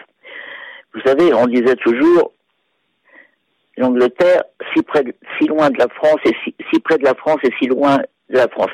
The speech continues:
C'est vrai qu'à l'époque où moi j'ai ouvert, donc en quatre-vingt-quatre, mon endroit était absolument magique, car j'avais ce jardin, ces flamants roses, ce moulin,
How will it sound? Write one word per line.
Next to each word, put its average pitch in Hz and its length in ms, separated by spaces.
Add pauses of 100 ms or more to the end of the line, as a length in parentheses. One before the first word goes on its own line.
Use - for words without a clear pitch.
C'est 143 140
vrai 143 380
qu'à 127 100
l'époque 127 340
où 104 60
moi 127 180
j'ai 127 80
ouvert, 104 540 (960)
donc 95 160
en 101 40
quatre-vingt-quatre, - 880 (1400)
mon 120 180
endroit 123 320
était - 280
absolument 110 480
magique, 120 420 (360)
car 90 180
j'avais 113 200 (120)
ce 104 60
jardin, 120 600 (300)
ces - 80
flamants 110 360
roses, 135 400 (120)
ce 110 40
moulin, 127 600